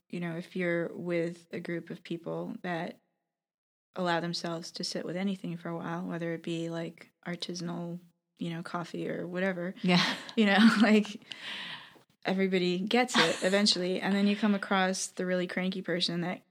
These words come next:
Speaker 1: you know,
Speaker 2: Right.
Speaker 1: can barely afford a cup or, or is, like, you know, asking you for change for a cup. And they'll just be like,
Speaker 2: Right.
Speaker 1: you know, "F you, who are you <laughs> making here, sitting here appreciating coffee? I have to get back to work," <laughs> you know?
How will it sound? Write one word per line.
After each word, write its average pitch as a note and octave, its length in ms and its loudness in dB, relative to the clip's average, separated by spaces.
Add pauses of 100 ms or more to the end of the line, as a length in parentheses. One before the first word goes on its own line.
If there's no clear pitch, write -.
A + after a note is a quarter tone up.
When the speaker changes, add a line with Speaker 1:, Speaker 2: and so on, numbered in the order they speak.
(140)
Speaker 1:
you F#3 100 -2
know, D#3 140 -4
Speaker 2:
Right. F#3 240 8
Speaker 1:
can G3 140 6
barely F3 440 4
afford F3 380 -4
a E3+ 40 -4
cup C#3+ 360 -4
or, D#3+ 80 -2
or E3 240 -4
is, F3 200 -4
like, F3 260 -4
you F3+ 60 -4
know, D3+ 100 -4
asking E3+ 380 -2
you E3+ 80 -4
for - 120 -4
change F3+ 360 -2
for G3 120 -4
a F3+ 40 -6
cup. - 340 -6
And E3 120 -4
they'll E3+ 140 -6
just F3+ 260 -8
be - 120 -6
like, - 500 -6 (400)
Speaker 2:
Right. E3 320 0 (680)
Speaker 1:
you - 140 -6
know, - 200 -4 (180)
"F E3 220 -4
you, E3+ 220 0
who E3+ 140 -2
are D3 80 0
you F3+ 320 2
<laughs> - 0 -
making G3 360 6
here, G#3 200 8
sitting G#3 360 8
here A3+ 200 8
appreciating G#3 560 6
coffee? A3+ 420 6
I G#3 60 10
have C4+ 200 8
to A3 60 4
get A3+ 160 8
back A3 260 8
to C#4 140 6
work," A#3 360 10
<laughs> C#4+ 40 10
you A3+ 80 10
know? B3 320 8